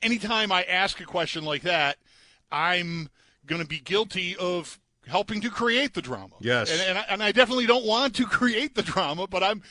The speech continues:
Speaker 1: you know, I'm just over here hanging out, and I've got Tim Graham tweeting about them ending the Zoom call before we can ask a follow-up, and, like, what's, what, are we okay? Is everybody okay? Uh, I, you know, is he okay? I think he's okay. I, I don't, I don't know.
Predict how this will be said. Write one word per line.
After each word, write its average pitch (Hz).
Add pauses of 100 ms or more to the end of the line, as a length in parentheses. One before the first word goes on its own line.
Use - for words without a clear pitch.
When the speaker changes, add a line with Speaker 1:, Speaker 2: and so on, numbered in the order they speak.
(120)
Speaker 1:
you 277
know, 233
I'm 226
just 262
over 240
here 208
hanging 214
out, 226
and 196
I've 196
got 196
Tim 220
Graham 202
tweeting 208
about 170
them 160
ending 196
the 185
Zoom 190
call 196
before 185
we 175
can 180
ask 180
a 127
follow-up, 196
and, 143
like, 143
what's, 185
what, 277 (380)
are 262
we 311
okay? 359
Is 247
everybody 403
okay? 339 (1000)
Uh, 170
I, 170
you 233
know, 196
is 165
he 294
okay? 311
I 247
think 311
he's 302
okay. 214
I, 190
I -
don't, 220
I 208
don't 220
know. 202